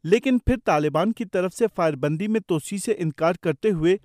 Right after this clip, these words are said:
صرف سیکیورٹی forces اور سرکاری تنصیبات کو نشانہ بنانے کے اعلانات سامنے آئے۔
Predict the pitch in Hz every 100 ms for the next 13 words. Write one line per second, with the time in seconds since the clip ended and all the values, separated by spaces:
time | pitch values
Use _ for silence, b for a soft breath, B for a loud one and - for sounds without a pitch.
0 | _ - 262 262 - - 175 190 190 233
1 | - 175 - 226 - 220 202 190 147 160
2 | 202 - 165 143 151 139 170 - 196 156
3 | 143 139 165 147 127 127 151 208 - 151
4 | 139 135 143 170 - 131 135 135 113 117